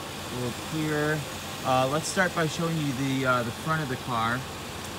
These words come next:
As you can see, it's in really good condition. There's no, uh, paint chips, um,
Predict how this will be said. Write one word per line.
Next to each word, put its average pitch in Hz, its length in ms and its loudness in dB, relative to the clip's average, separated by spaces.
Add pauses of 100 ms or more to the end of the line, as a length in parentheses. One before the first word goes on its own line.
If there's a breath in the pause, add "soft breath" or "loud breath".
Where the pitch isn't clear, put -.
(260)
As 147 160 0
you 175 60 0
can 165 140 -2
see, 151 360 0
it's - 1040 -6
in 123 160 0
really 170 140 4
good 165 220 2
condition. 151 580 2 (420)
There's 117 180 -2
no, 147 280 4
uh, 131 320 8 (720)
paint 160 240 2
chips, - 760 0 (1080)
um, 104 460 6